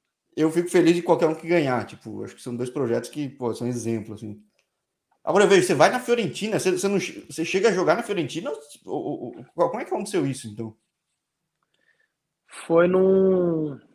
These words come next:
Speaker 2: foi num período que até partiu um
Speaker 1: Você já
Speaker 2: pouco de
Speaker 1: tinha cidadania
Speaker 2: ignorância.
Speaker 1: italiana? Passaporte, essas coisas?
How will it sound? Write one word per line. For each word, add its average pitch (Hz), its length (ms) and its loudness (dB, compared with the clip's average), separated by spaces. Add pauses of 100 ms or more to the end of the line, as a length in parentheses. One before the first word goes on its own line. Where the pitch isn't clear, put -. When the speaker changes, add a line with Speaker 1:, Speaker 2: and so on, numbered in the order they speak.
(340)
Speaker 2:
foi 175 200 4
num 202 120 6
período 185 560 2
que 180 200 -2
até 180 1120 0 (680)
partiu 160 400 -4
um 160 40 -8
Speaker 1:
Você 160 80 2
já 190 100 6
Speaker 2:
pouco 180 120 -2
de 160 120 -2
Speaker 1:
tinha 233 100 4
cidadania 151 420 6
Speaker 2:
ignorância. - 0 -
Speaker 1:
italiana? 135 540 0 (140)
Passaporte, 120 520 -2
essas 101 80 -16
coisas? 151 280 -6